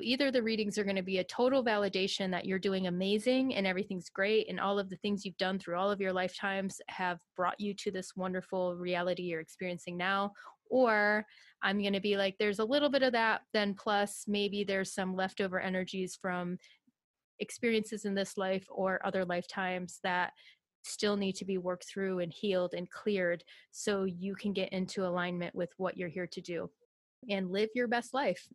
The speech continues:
and be energized and happy." And so that's what I do. And then I allow at the end of my sessions for people to ask questions, and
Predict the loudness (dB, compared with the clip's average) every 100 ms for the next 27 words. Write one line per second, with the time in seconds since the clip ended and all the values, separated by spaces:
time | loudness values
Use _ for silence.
0 | -6 -4 -4 -6 _ -8 -2 0 0 -2
1 | -4 -6 -6 -8 -8 -4 -4 -4 -6 -6
2 | -8 -12 -6 -4 -2 -4 -8 -16 -20 -20
3 | -20 _ -2 0 2 2 0 -2 -10 -10
4 | _ 0 4 4 4 0 -4 -4 0 2
5 | 4 4 2 4 4 4 4 4 2 0
6 | 0 0 0 -2 -2 -2 -4 -2 -6 -4
7 | -6 -6 -6 -4 -2 -2 -4 -6 -6 -4
8 | -2 0 -2 -2 -2 -2 -4